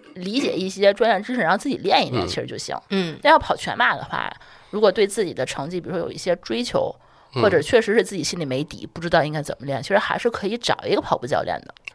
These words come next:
Speaker 2: 因为我想的是，我近两年想尝试一下半马，
Speaker 1: 嗯。
Speaker 2: 然后是否与全马这个事儿，或者是就没有全马之称哈，就是甚至有马拉松，呃，这个事儿，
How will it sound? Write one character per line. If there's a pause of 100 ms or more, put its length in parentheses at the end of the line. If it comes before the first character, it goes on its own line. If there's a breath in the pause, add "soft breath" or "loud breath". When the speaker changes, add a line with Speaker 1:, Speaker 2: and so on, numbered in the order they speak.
(100)
Speaker 2:
因
为
我
想
的
是，
我
近
两
年
想 (600)
尝
试
一
下
半
马， (180 loud breath)
Speaker 1:
嗯。
Speaker 2:
然
后
是
否
与
全
马
这
个
事
儿， (220 loud breath)
或
者
是 (260)
就
没
有
全
马
之
称
哈，
就
是
甚
至
有
马
拉
松， (600 loud breath)
呃，
这
个
事
儿，